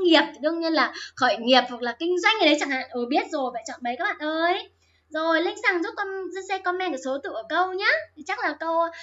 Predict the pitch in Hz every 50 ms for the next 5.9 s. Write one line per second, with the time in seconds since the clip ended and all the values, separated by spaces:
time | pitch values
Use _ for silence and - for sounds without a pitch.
0 | - - - 254 269 294 320 339 294 277 294 285 269 277 294 320 311 302 277 269
1 | - - - 269 294 320 339 349 349 339 294 269 262 302 339 403 415 - - _
2 | 370 392 381 381 359 - 247 247 233 233 269 - - - _ _ _ _ - -
3 | 269 294 285 285 - - _ - _ _ _ 262 269 277 302 320 370 359 330 302
4 | - 311 320 311 320 247 262 285 294 294 254 254 285 302 285 254 247 - 233 240
5 | 294 302 - - - - 320 349 359 359 359 359 349 349 349 349 349